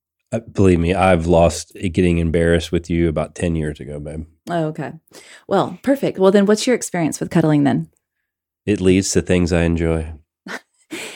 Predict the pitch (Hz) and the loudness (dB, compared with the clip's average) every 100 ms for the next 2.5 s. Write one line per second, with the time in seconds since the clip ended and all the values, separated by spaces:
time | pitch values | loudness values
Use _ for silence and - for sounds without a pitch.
0 | - - 587 302 349 226 175 190 - - | -8 0 2 4 4 4 4 2 2 0
1 | 226 - - 269 302 233 320 330 349 311 | 0 0 0 4 4 4 4 4 2 0
2 | 277 294 294 175 - | 0 0 -2 -2 -2